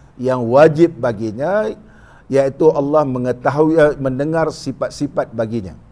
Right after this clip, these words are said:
Sifat-sifat yang wajib baginya. Dan Allah mengeta-, mendengar sifat-sifat yang mustahil dan harus.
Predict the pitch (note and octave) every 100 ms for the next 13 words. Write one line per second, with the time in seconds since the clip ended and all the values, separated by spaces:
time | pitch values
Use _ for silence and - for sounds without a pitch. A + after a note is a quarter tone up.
0 | _ - B2 C#3+ C3 C3 C#3 C3 A#2+ C#3
1 | C3+ C3 A2 G#2 G#2 D2+ C2 - _ _
2 | _ _ _ _ B2+ C#3 D3 C3 C3 B2+
3 | C3 C3+ C3 C3 C#3+ C#3 A#2+ C#3 - A#2
4 | C3+ B2 B2+ B2 A#2 A2+ - C3 A#2+ A2+
5 | G#2 - F#2 - - -